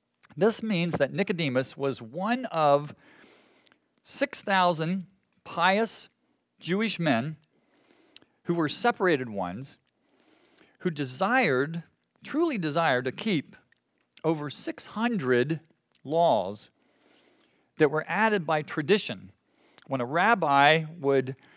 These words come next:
read and interpret Scripture, he would often add laws, ideas that he had enjoined to what the Scripture was saying.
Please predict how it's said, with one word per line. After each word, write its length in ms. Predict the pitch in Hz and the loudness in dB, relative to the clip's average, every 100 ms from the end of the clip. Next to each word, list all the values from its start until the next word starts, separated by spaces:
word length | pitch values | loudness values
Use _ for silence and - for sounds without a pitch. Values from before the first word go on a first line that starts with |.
| _ - _ _ | _ -20 _ _
read 360 | 120 165 202 190 | -6 -2 0 0
and 140 | 151 | -2
interpret 400 | 135 - 196 165 | -6 -4 -4 -4
Scripture, 440 | - 208 190 131 120 | -6 -4 -4 -4 -4
he 100 | 156 | -6
would 120 | 147 | -8
often 380 | 165 214 208 185 - - | -4 -4 -4 -8 -10 -6
add 500 | 180 170 143 139 139 | 0 2 4 2 0
laws, 880 | 135 151 190 175 113 117 147 - - _ _ _ _ - | -6 -2 2 4 4 2 0 -6 -18 _ _ _ _ -4
ideas 680 | 123 160 147 190 165 147 131 | 2 2 2 2 4 2 0
that 220 | 135 127 | -2 -2
he 280 | 127 180 175 | -2 -2 0
had 420 | 160 160 156 147 - _ _ _ _ _ _ _ _ _ - | 0 2 2 -2 -10 _ _ _ _ _ _ _ _ _ -6
enjoined 840 | 151 131 143 214 170 160 170 160 - _ _ | -4 -2 0 2 2 2 -2 -6 -12 _ _
to 120 | - | -2
what 140 | 170 175 | 0 0
the 60 | |
Scripture 340 | - 262 214 175 | -2 -4 -4 -4
was 160 | 143 | -2
saying. 360 | - 123 92 | -2 -2 -4